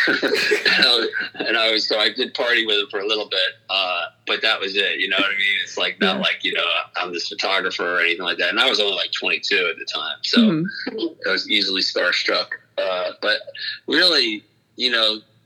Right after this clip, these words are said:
Speaker 1: the bands that I shot in the eighties, even though they're big rock stars and all that, you know, they're, to me, they're just friends, 'cause I, most
Speaker 2: Right.
Speaker 1: of them I met, I met before they were famous. I mean, Ozzy,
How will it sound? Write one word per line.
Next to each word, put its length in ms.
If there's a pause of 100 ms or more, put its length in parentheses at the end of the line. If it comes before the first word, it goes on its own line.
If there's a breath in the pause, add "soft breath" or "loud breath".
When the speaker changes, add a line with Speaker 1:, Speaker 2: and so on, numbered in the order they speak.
Speaker 1:
the 80
bands 320
that 140
I 100
shot 480 (100)
in 100
the 140
eighties, 720 (320)
even 260
though 200
they're 340 (100)
big 160
rock 240
stars 400
and 80
all 140
that, 420
you 200
know, 240 (500)
they're, 80
to 200
me, 220
they're 140
just 380 (300)
friends, 400
'cause 220
I, 160
most 280
Speaker 2:
Right. 80
Speaker 1:
of 60
them 100
I 100
met, 320
I 100
met 220
before 240
they 80
were 100
famous. 420
I 40
mean, 160 (100)
Ozzy, 560